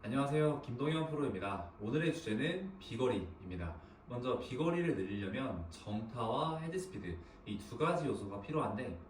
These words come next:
오늘은 이 헤드스피드를 빠르게 늘릴 수 있는 방법에 대해서 알려드리도록 하겠습니다. 먼저 제가 두 가지의 스윙을 보여드릴 건데, 이 두 가지 스윙의 차이점을 같이 찾아가 주시면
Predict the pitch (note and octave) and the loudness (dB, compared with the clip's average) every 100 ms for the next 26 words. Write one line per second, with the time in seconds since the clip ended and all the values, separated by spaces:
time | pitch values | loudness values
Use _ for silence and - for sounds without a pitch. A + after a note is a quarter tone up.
0 | - G#2 G#2+ B2 E2 E2+ D3+ G#3+ G#3+ - | -6 -2 -2 -2 -4 -4 -2 0 -2 -2
1 | C#3 B2+ D#3 - - - F3 F#3 F3+ G#2+ | -2 0 0 -4 -12 -8 -2 0 0 0
2 | G#2+ - G2+ F#2+ F2 G#2 G#2 A2+ F#2+ F#2 | -2 -4 -6 -6 -6 -6 -2 0 0 0
3 | - G#2 - - - - G2 G#2+ G#2+ G#2 | -2 -6 -8 -12 -16 -6 -2 0 -2 -4
4 | F#2+ F#2+ F#2+ C#3+ C#3 G2 E2+ D#2+ - - | -4 -4 -4 -4 -4 -4 -6 -6 -10 -16
5 | - - A2 C3+ D3+ C#3 C3 - C3 F3 | -18 -4 0 2 2 0 0 -2 0 2
6 | G3 F#3+ F3+ F#3 E3+ D#3+ - - - - | 4 4 2 0 2 2 2 0 -6 -14
7 | - B2+ B2+ A#2+ G2+ G2+ B2 F#2+ - - | 0 4 6 4 2 2 2 -2 -4 -14
8 | - G#2 G2 - C3+ E3+ E3 E3 D3+ C#3+ | -4 -2 -2 -2 4 4 4 2 0 0
9 | F#3+ A3 D3 A#2+ B2 F#2+ D#2+ - - - | -2 -2 -2 0 -2 -2 -6 -10 -10 -2
10 | F#3+ F3+ B2+ A2+ B2+ A2+ | 2 2 2 0 0 0